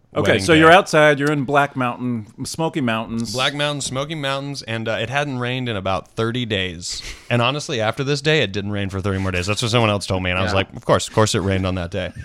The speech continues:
Speaker 1: <laughs>
Speaker 2: But it hadn't rained, and we were looking at the forecast, and I was like, "It's gonna rain Saturday."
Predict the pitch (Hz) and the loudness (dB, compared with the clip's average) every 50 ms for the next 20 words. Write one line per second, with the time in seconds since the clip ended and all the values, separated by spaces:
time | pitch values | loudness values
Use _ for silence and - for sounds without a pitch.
0 | - - 127 - - - - - - 147 135 127 123 - - - - 131 127 113 | -12 -12 -10 -8 -8 -8 -8 2 4 6 6 6 6 2 -2 2 2 2 4 4
1 | 143 147 165 175 190 175 165 151 143 135 131 127 123 120 117 - - 101 110 113 | 4 2 2 2 2 2 2 2 4 4 4 4 2 2 0 -2 -2 -2 0 0
2 | 113 117 113 120 123 139 131 120 110 - 120 117 104 113 110 107 110 113 110 107 | 0 0 0 0 -2 -2 -4 -4 -4 -2 -4 -2 -2 -2 -2 -2 -2 -4 -4 -4
3 | 107 107 - - 120 120 117 113 113 107 - 113 110 110 110 107 107 107 104 101 | -4 -6 -4 -4 -4 -2 -2 -2 -2 -2 0 0 2 2 2 2 4 4 4 2
4 | 98 | 0